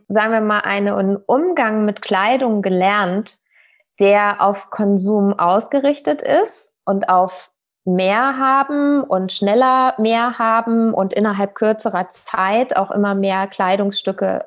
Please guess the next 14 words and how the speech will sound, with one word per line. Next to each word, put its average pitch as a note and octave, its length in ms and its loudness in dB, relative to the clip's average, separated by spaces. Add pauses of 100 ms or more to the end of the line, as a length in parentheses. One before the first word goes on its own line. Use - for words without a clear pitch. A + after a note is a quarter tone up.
(100)
quasi F#3 600 -2 (420)
konsumieren. A3+ 960 2 (220)
Und A3 480 0
das G#3 180 -2
heißt, A3+ 300 0
im G#3+ 160 0
Prinzip G#3+ 540 -2 (480)
gibt A3 220 -2
es A3 140 -2
da G3 200 2
einfach G3+ 440 -2
diesen F#3 260 -2
nachhaltigen G#3+ 600 -2
Ansatz, G#3 680 -4